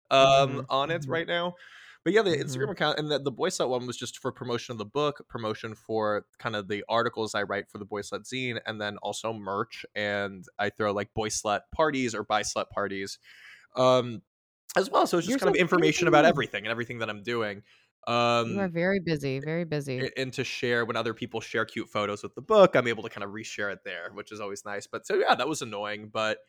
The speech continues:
Speaker 1: you know, I think we're always living in fear on Instagram that this is gonna be removed, and still a lot of my money comes from Instagram. You know, that's how I
Speaker 2: Yep.
Speaker 1: still share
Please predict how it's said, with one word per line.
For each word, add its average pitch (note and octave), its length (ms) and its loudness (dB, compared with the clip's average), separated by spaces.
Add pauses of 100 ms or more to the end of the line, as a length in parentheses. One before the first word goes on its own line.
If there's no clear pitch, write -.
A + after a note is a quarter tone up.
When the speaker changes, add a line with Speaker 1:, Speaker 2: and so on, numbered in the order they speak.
(320)
Speaker 1:
you F3 80 -12
know, E3+ 120 4
I D#3+ 160 2
think E3 200 -8
we're D3+ 120 0
always C#3+ 260 0
living G#2+ 380 -4
in G#2+ 200 -12
fear A2 320 -4
on G#2+ 60 -4
Instagram G2+ 560 -8
that G2 100 -14
this - 140 -10
is A2+ 60 -12
gonna G#2+ 160 -14
be G2+ 140 -12
removed, G#2 580 -8
and A2 160 -4 (100)
still G#4+ 260 -6
a F#3 60 0
lot C#3 200 2
of D#3+ 80 0
my D#3+ 100 2
money D3 220 -2
comes C3+ 260 -6
from C3 120 -12
Instagram. F#2 440 -8 (100)
You B2 120 -2
know, A#2 100 2
that's A#2 200 -2
how A#2 180 4
I A2 260 6
Speaker 2:
Yep. G#3+ 100 4 (360)
Speaker 1:
still B2+ 460 4
share B2+ 640 2